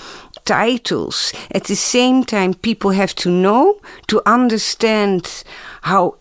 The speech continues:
incredibly racist it is, but at the same time, you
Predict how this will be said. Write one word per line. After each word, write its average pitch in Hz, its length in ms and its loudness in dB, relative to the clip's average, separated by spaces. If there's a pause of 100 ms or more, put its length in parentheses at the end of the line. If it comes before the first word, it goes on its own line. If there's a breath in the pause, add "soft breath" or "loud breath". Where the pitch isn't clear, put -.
(160)
incredibly 202 1160 0 (380 loud breath)
racist 262 760 0
it 196 200 -6
is, - 580 -2 (300 loud breath)
but 220 400 0 (420)
at 226 60 2
the 220 80 -6
same 226 260 4
time, 214 300 2
you 190 500 2